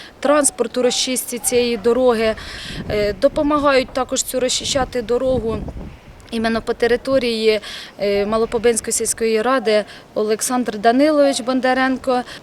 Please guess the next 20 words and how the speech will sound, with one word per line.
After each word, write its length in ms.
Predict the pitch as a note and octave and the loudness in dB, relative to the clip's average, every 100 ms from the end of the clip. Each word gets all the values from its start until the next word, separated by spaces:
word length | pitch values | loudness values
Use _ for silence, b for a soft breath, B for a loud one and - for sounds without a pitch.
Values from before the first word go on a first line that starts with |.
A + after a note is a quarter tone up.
| - - - - | -20 -14 -10 0
також, 600 | B3 B3 A#3+ A#3 G#3 G3+ | 0 0 -2 0 0 -2
е, 680 | G3+ - G#3 G#3 G3+ G3+ F#3 | -4 -2 0 2 2 0 -2
допомагає 500 | G3+ A3+ A#3 C#4+ B3 | -4 0 2 4 4
Зіновій 540 | G3+ A3+ B3 A3+ A3+ G3+ F5+ F5+ B | 2 0 0 2 0 0 -8 -8 B
Михайлович, 840 | G#3+ G#3+ G3+ G3 F#3 F#3 F#3 - - - - - | -4 -2 2 2 2 0 -4 -4 -4 -8 -16 -12
е, 20 | - | -8
Шморгун. 540 | - G#3 F#3+ E3+ F3 F#3 - B B - | -6 -6 -6 -10 -12 -14 -16 B B -10
Вони 220 | G3+ A#3+ B3 | -4 0 2
надають 420 | A3+ A3 A#3 A3 | 2 2 0 0
свою 280 | - A3 G#3+ | -2 -2 2
техніку, 640 | D4 D4+ C4+ B3+ - A#3+ | 2 2 0 -4 -2 -2
я, 220 | A3 G#3+ | 0 -2
за 120 | G#3+ | -4
що 180 | - C#4 | -4 -2
їм 200 | B3+ G#3+ | -2 -4
дуже 280 | G#3 A#3 G#3+ | -4 -4 -4
велике, 500 | F#3+ G3 A3 - F#3 | -4 -4 -4 -6 -8
хочу 180 | G3+ - | -10 -8
сказати, 440 | - F#3+ G#3 G3+ F3+ | -8 -6 -6 -6 -8
спасибі. 580 | - - - - - | -8 -8 -8 -10 -12